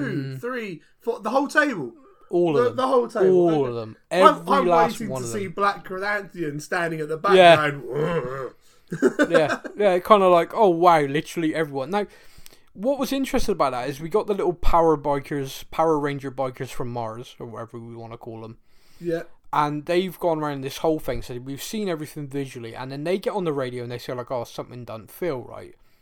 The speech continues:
Speaker 1: Then it all starts going to hell. So they're in, like, the workers' district, there's a gunfight going on.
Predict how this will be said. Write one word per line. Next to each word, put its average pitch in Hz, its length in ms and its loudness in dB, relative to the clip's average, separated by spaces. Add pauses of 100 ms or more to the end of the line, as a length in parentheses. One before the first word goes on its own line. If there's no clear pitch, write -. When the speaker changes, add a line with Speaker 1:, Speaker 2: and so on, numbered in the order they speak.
(460)
Speaker 1:
Then 175 240 0
it 185 120 0
all 160 220 2
starts 143 380 4
going 127 360 -8
to 123 80 -4
hell. 113 520 -10
So 131 160 -10
they're 156 500 -2
in, 135 220 -4
like, 117 180 -12
the 123 80 -16
workers' 160 480 -8
district, 156 480 -8
there's 127 120 -14
a 127 40 -12
gunfight 143 640 -8
going 135 280 -10
on. 127 300 -6